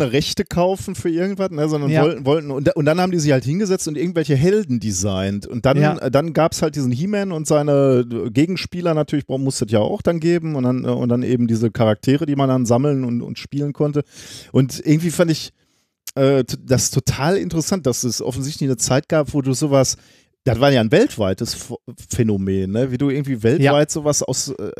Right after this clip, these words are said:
Speaker 1: ja, f-, from scratch sozusagen planen konntest. Heutzutage, ja, wahrscheinlich passiert das heutzutage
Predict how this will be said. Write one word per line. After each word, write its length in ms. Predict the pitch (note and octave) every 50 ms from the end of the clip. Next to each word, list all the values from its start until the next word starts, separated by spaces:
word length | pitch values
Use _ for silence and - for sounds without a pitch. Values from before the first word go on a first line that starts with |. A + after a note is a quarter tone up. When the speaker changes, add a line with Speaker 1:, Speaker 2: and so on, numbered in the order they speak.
| D#2+ F2+ - - C#3 _ _ _ _ -
Speaker 1:
ja, 240 | G#2 A#2 D#3+ F#3
f-, 240 | C3+ G2+ - - - - _ _ _
from 280 | - - C3 B2+ B2+ B2
scratch 580 | - - - - - E3 G#3+ G#3 - - -
sozusagen 520 | - B2+ B2 A#2 - C3+ B2+ C3 C3 B2+ B2
planen 500 | - - - D#3+ E3 D3+ G2 F#2+ F#2+ -
konntest. 500 | - G#2 G2 F#2+ G2 G2 G#2+ G2 - -
Heutzutage, 640 | G2+ B2 - - F#3+ - - F#3+ F#3 F#3 F3+ F3 - _ - - - - - - -
ja, 160 | - C3+ F3+ F3+
wahrscheinlich 500 | C#3+ - - D3 C#3+ E3+ F#3 - - - _ _ _ -
passiert 340 | - D3 - - F#3+ E3+
das 140 | E3+ - - -
heutzutage 580 | E3 E3+ - - D#3+ - - D#3 C#3+ C3 B2